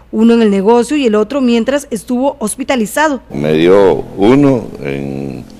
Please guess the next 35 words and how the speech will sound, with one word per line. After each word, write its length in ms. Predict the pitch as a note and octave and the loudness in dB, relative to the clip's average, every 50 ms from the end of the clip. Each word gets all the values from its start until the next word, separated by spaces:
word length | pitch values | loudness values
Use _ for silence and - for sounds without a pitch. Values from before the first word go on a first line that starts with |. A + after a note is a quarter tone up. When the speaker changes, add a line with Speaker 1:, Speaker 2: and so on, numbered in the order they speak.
| - - - - - - - - | -20 -20 -20 -20 -20 -20 -14 -10
Speaker 2:
en 200 | D2 D2 D2+ D#2 | -8 -6 -4 -4
el 120 | D2+ D2+ | -4 -4
negocio 440 | D2 D2+ D2+ D#2 F#2 G#2+ G#2 A2+ G#2 | -4 -2 0 0 0 0 0 -2 0
a 20 | |
las 160 | F2 D#2 D2+ D#2 | 0 0 0 0
seis 180 | F2 F2+ F2+ | -2 -2 0
de 120 | F#2 G2 F#2+ | 0 -2 -4
la 40 | |
mañana 460 | F2+ E2 E2 F2+ G#2 A#2+ B2+ A#2+ B2 A#2+ - - - - - - - - - - - - - - - - | -2 -4 -4 -4 -2 -4 -4 -6 -10 -14 -18 -20 -20 -20 -20 -20 -20 -20 -20 -20 -20 -20 -20 -20 -14 -8
y 300 | D2+ D#2 D2+ D#2 D2+ D2+ | -6 -4 -2 -2 0 0
el 200 | D2 D2 D2 D#2 | 0 0 2 2
otro 300 | E2 F2 - - F#2+ F2+ | 2 0 0 0 -4 -2
lo 180 | E2+ D2+ C#2+ | -2 -2 -2
recibí 440 | C2+ C#2 C#2+ C#2+ - D2 C#2+ D2 D#2 | -2 -4 -6 -6 -6 -6 -4 -4 -4
estando 400 | D#2+ D#2 - - C#2+ D2+ D2+ D#2 | -4 -6 -4 -6 -4 -4 -4 -4
en 60 | D#2 | -4
el 100 | D#2 D2 | -4 -6
hospital 420 | C#2+ - - C#2 - - D2+ D2 C#2+ | -6 -6 -8 -10 -6 -4 -4 -4 -2
ya 100 | D2 D2 | -4 -4
internado. 540 | D2 D2 - D2+ D2+ D#2+ F#2+ A#2 B2 A#2+ A#2 - - - - - - - - - - - - - - - - - | -4 -4 -4 -4 -2 -2 -2 -2 -4 -6 -10 -16 -20 -20 -20 -20 -20 -20 -20 -20 -20 -20 -20 -20 -20 -20 -20 -14
Este, 500 | - C2 A#1+ - - - C#2+ C#2 C2 B1+ A#1+ - | -14 -14 -14 -12 -10 -8 -6 -6 -6 -8 -10 -8
pero 440 | - C#2+ C#2+ C#2 C#2+ C2+ B1+ B1 - - - - - - - - B1+ B1 | -6 -4 -4 -2 -4 -6 -6 -8 -12 -16 -20 -20 -20 -20 -20 -18 -10 -4
ya 380 | D2+ E2+ F2+ F2+ E2 D2+ B1 | 0 2 2 2 2 0 0
he 360 | A#1 C#2+ D2+ D#2 D#2+ E2 D#2+ D2+ | -2 -2 -2 -2 -2 -2 -2 -2
salido 380 | - F#2+ F#2+ F#2 F#2 F#2 F#2 | 0 0 2 2 4 4 6
adelante 520 | F2+ E2 D#2+ D#2 D#2 F2 G2 G#2+ F#2+ - G2 | 6 4 4 4 2 0 0 -2 -4 -8 -8
poquito 400 | - - C#2 C#2+ E2+ E2 - F#2 | -8 -8 -6 -6 -6 -4 -4 -4
a 60 | E2+ | -4
poco, 400 | - - - - - - E2+ D2+ | -2 -4 -4 -4 -4 -6 -4 -4
¿verdad? 320 | C#2 C2+ C2+ C#2 D2+ D#2 | -4 -4 -4 -6 -6 -8
Siempre 340 | - - D#2+ D#2 D2 - D#2+ | -8 -10 -10 -10 -10 -12 -14
contando 500 | - - C#2+ C2 - C2 C2+ C#2+ C2+ D2 | -14 -12 -14 -12 -10 -10 -10 -10 -12 -12
con 160 | C#2+ D2+ D2 | -12 -10 -10
la 60 | C#2+ C#2 | -10 -8
medicina 640 | C2 C2+ C2+ B1+ B1 - - D2+ D#2 D#2 D2+ A#1+ | -8 -10 -10 -12 -12 -10 -10 -8 -8 -8 -8 -10